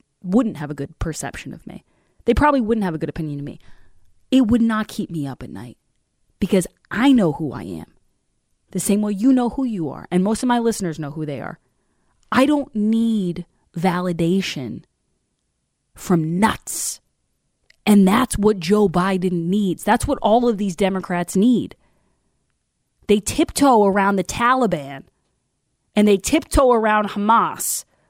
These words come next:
but they want to lecture Israel on public perception. G T F O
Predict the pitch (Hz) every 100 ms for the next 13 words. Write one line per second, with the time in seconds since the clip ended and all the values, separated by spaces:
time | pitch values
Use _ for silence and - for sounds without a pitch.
0 | - 220 220 226 277 269 262 262 - 247
1 | - 254 269 226 202 180 165 160 - 196
2 | 175 240 220 214 - 196 - 202 202 -
3 | 123 - _ _ _ _ _ _ _ _
4 | - 170 190 294 330 349 349 - - 294
5 | 294 294 - - 247 277 277 - - -
6 | 254 277 269 220 180